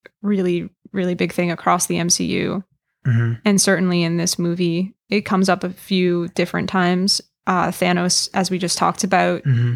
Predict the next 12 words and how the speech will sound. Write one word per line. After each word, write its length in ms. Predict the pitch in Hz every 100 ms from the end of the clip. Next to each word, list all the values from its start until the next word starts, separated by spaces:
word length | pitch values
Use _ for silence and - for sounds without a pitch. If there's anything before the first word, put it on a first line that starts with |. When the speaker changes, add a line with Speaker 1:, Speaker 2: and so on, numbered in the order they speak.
| -
Speaker 1:
is 440 | 196 180 170 - -
making 520 | 202 185 180 175 170 190
the 80 | 185
sacrifice 760 | - 180 180 - 165 180 -
of 400 | - 180 185 -
Gamora. 540 | - 180 175 175 175 185
Speaker 2:
Mm-hmm. 260 | 147 117 117 113 _ _ _ _ 202
Speaker 1:
We 140 | 190
also 320 | 185 185 185
have 460 | 185 185 180 175 - _ _ _ -
Gamora, 680 | 214 208 226 233 175 175 214 - _
who 560 | - 220 190 185 185 180